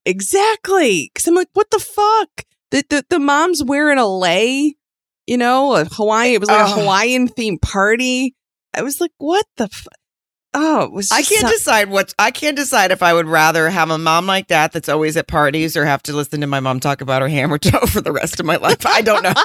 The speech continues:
Speaker 1: <laughs> I'm team hammer toe because fuck that.
Speaker 2: I am
Speaker 1: I,
Speaker 2: too.
Speaker 1: I
Speaker 2: Yeah.
Speaker 1: cannot even imagine. I, I'm sure there are gir-,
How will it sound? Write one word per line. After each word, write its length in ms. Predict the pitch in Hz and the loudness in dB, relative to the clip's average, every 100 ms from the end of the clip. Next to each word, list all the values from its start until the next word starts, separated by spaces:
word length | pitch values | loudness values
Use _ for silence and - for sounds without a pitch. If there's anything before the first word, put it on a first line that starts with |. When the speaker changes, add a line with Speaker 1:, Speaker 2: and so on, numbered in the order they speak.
| - - 392 _ | -4 -4 -4 _
Speaker 1:
<laughs> 480 | _ - 415 - - | _ -14 -14 -12 -6
I'm 240 | 226 302 | -2 -2
team 320 | - 294 247 | -2 0 2
hammer 380 | 226 208 190 190 | 2 0 0 0
toe 360 | - 170 139 123 | 0 0 0 -2
because 320 | 185 196 202 | -4 -4 -6
fuck 260 | - 208 208 - | -2 -2 -2 -2
that. 220 | 165 147 | 0 2
Speaker 2:
I 80 | 175 | 2
am 240 | 151 208 | 2 0
Speaker 1:
I, 20 | - | -2
Speaker 2:
too. 260 | - 127 - - _ _ | -6 -6 -8 -16 _ _
Speaker 1:
I 160 | - 214 | 0 2
Speaker 2:
Yeah. 180 | - 147 | 2 -2
Speaker 1:
cannot 960 | - 277 233 247 285 247 214 202 190 - - | -4 -4 0 0 2 2 2 2 0 -2 -4
even 640 | 208 202 196 185 165 175 - | -2 0 2 2 0 -2 -2
imagine. 840 | 185 180 170 180 175 170 147 143 113 _ _ _ _ - - - - - - | 0 0 0 0 0 0 0 -4 -8 _ _ _ _ -12 -12 -14 -20 -18 -6
I, 100 | 196 - 190 | -6 -6 -10
I'm 180 | 196 214 | -6 -4
sure 240 | 214 277 262 | -2 -2 0
there 160 | 254 | 2
are 200 | 247 233 | 2 0
gir-, 260 | 196 160 | 0 -2